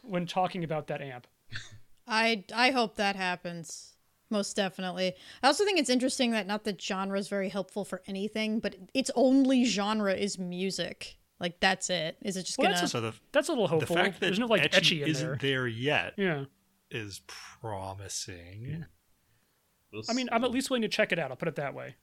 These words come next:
Speaker 1: I'm a sucker for Arch Anelico type things, so.
Speaker 4: The world building, at least. Not the actual story.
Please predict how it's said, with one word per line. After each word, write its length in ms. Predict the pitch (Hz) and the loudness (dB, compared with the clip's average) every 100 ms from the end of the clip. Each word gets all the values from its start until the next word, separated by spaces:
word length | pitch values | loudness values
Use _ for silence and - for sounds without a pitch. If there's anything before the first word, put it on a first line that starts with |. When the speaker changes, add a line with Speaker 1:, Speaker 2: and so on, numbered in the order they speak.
| _ - | _ -6
Speaker 1:
I'm 160 | 180 | -2
a 40 | 175 | -2
sucker 280 | - 175 165 | -2 -2 -4
for 160 | - 165 | -6 -4
Arch 180 | 156 | -4
Anelico 320 | 165 147 151 135 | -4 -6 -8 -8
type 240 | 151 127 | -10 -10
things, 380 | 151 127 131 - | -14 -14 -16 -16
so. 220 | 160 143 - _ _ _ _ _ - - | -14 -14 -18 _ _ _ _ _ -12 -2
Speaker 4:
The 80 | |
world 340 | 127 127 107 95 | 2 6 4 4
building, 240 | - - 78 78 | -10 -16 -16 -16
at 40 | |
least. 320 | 78 - - - | -16 -14 -14 2
Not 200 | 151 160 | 4 4
the 160 | 127 120 | 2 0
actual 360 | 104 - 85 | 0 -2 -12
story. 420 | - - - - | -12 -14 -16 -20